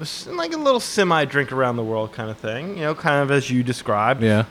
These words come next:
Speaker 1: Starting counterclockwise, making our way through, um, doing the food and tastings, uh, you know, at the various different locations, catching the street atmosphere, doing the, the caricatures over there in France, the little portrait artists that they
Speaker 2: Mm-hmm.
Speaker 1: have.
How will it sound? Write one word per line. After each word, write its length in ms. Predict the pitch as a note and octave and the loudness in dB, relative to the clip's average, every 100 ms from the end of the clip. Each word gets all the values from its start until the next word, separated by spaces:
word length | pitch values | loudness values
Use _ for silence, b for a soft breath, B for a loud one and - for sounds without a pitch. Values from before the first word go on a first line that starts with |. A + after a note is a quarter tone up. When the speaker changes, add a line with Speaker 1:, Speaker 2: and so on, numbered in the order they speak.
| - | -6
Speaker 1:
Starting 440 | - C#3+ B2+ C3 | 0 2 2 0
counterclockwise, 1000 | - B2 A#2+ - A2+ A2 A#2 A#2+ B2 A2+ | -4 -4 -4 -4 -4 -4 -2 0 -2 -4
making 320 | A#2 A#2+ B2 A#2+ | -4 -4 -2 -2
our 100 | A#2+ | 0
way 240 | A2+ A#2 | 0 -2
through, 560 | A#2 A#2+ A#2 A#2 B2 - | -2 -2 0 0 -2 -4
um, 520 | A#2+ A2 A2 G#2+ G#2+ G2+ - B B B B - - C3 | -4 -2 -2 -4 -6 -10 -16 B B B B -20 -20 -8
doing 220 | B2 B2+ | -2 0
the 60 | B2 | 0
food 220 | - C3 | 0 -2
and 80 | A#2+ | -2
tastings, 680 | C#3 B2 - C#3 B2+ B2+ A#2 | -4 -4 -4 -4 -2 -4 -2
uh, 600 | A#2+ A#2 A2 G#2+ G#2 G2 - F2+ | 0 2 0 -2 -4 -8 -14 -12
you 80 | A#2+ | -4
know, 160 | B2 A#2 | -2 -2
at 80 | A2+ | -4
the 60 | |
various 360 | G#2 A2 A2+ A2 | -4 -2 -4 -8
different 280 | A#2+ - A2+ | -12 -12 -12
locations, 460 | A2 A#2 A2 B2 | -8 -10 -10 -12
catching 340 | - A#2 - A#2 | -10 -10 -8 -10
the 60 | A2 | -10
street 240 | - B2 | -8 -8
atmosphere, 400 | A2+ G#2+ B2+ A#2+ - B - | -8 -10 -6 -6 -6 B -10
doing 220 | A#2+ A#2+ | -6 -4
the, 160 | A2+ A2 | -4 -4
the 100 | A2 | -6
caricatures 800 | - B2 A2+ A2 B2 C3+ A#2+ A2 | -4 -2 -2 -2 -8 -6 -6 -4
over 140 | A2+ | -4
there 120 | A2+ | -2
in 80 | A2 | -4
France, 380 | G#2 A2+ A2+ A#2 | -6 -6 -6 -6
the 60 | A2+ | -8
little 180 | G#2 | -6
portrait 300 | - A#2+ - | -4 -6 -4
artists 420 | A2+ G#2+ A#2+ A#2+ - | -4 -2 -6 -8 -4
that 160 | C#3+ | 0
they 80 | C#3+ | 2
Speaker 2:
Mm-hmm. 60 | C#3 | 2
Speaker 1:
have. 380 | A#2 A#2 A#2+ | 2 2 0